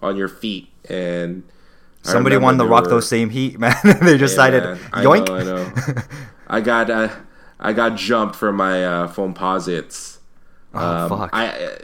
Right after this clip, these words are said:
Speaker 1: but, but the, the, the, the moral of the story there is you gotta just, you gotta learn how to make friends with, with, with different kinds of people. And,
Speaker 2: Mm.
Speaker 1: um, the phone posits are still in my possession. The
Speaker 2: Nice.
Speaker 1: attempt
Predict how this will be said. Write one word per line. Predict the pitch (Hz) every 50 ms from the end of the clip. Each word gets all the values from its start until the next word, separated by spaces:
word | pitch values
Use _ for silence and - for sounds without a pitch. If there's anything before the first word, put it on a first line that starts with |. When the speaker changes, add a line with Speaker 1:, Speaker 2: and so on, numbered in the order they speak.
| 50 - -
Speaker 1:
but, | 110 113 190 208 208 156 - - - _ 107
but | 107 160 190 165 107 - - - _
the, | 101 104 101 101 101
the, | 95 90 104 107 101 98
the, | 98 95 95 110 104 101 101 101 95 95
the | 104 107
moral | 113 123 135 135 131 127 123
of | 113 104
the | 107
story | - - 127 123 120 117 107 101
there | 95 98 95 92 92 90
is | 90 92 90 85 92
you | 101 95
gotta | 101 95 98 98 95 92
just, | 101 98 - - - -
you | - 107
gotta | 107 101 104 104
learn | 104 101 104 104 101
how | 98 98
to | 95 98
make | 98 98 95 92
friends | - - 101 95 95 87 95
with, | 95 92 87 85 - -
with, | 90 92 92 90 90 92
with | 95 101 95 92
different | 98 95 90 101 87
kinds | 98 92 87 98
of | 85
people. | - 104 104 101 - 82 85 85
And, | 87 85 85 85 85
Speaker 2:
Mm. | 82 85 85 85 85
Speaker 1:
um, | 87 87 - - _ _ _
the | 98 101
phone | 92 - 113 104 98
posits | - 110 110 110 107 113 117 104 -
are | 101 95 90
still | - - 113 104 101
in | 98 98
my | 95 92 92
possession. | 90 - 95 87 95 92 90 - - 104 107 117 127 - - - - -
The | 101 - 117 107
Speaker 2:
Nice. | 101 - - -
Speaker 1:
attempt | - - 147 147 143 - - -